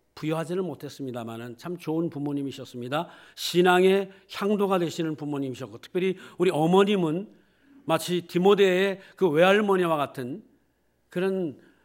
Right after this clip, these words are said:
참 신앙의 어떤 그 계승을 가져왔고, 그래서, 어, 저희 가정은 이제 이렇게 사 대, 오 대째 이르는 그런 신앙의 가정이었습니다마는, 저는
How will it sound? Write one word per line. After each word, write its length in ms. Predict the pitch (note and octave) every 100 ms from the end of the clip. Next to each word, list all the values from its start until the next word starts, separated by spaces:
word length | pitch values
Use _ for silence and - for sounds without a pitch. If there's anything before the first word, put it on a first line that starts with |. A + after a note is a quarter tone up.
| _
참 360 | - A2+ G#2 G2+
신앙의 440 | - D3+ B2 B2
어떤 540 | B2+ A2+ A#2+ G#2+ D#3+ C#4 _
그 200 | A2+ G2+
계승을 500 | - A#2 A#2 A2 C#3
가져왔고, 760 | - A#2 A2 G2+ - - F#2 _
그래서, 420 | C#3+ C#3+ D#3+ D#3 - _ _ _
어, 120 | -
저희 360 | - A#2+ A#2 A#2 _ _
가정은 680 | - A#2 B2 C3+ A#2+ A#2+ G#3 _ _ _ _ C#3
이제 160 | C3+
이렇게 320 | C#3 D3 C#3 A#2
사 540 | - - - C3 D#3
대, 360 | E3 C#3+ G#2 -
오 220 | C3+ E3+
대째 540 | E3+ D3+ D3 A2+ C3 -
이르는 340 | A#2 G#2+ A#2+
그런 180 | B2 B2+
신앙의 360 | A#2+ C#3+ C3 C3
가정이었습니다마는, 1040 | - C3+ C3 A#2 - A2 G2 G2 G2 G#2
저는 380 | - C#3+ D#3+ D#3+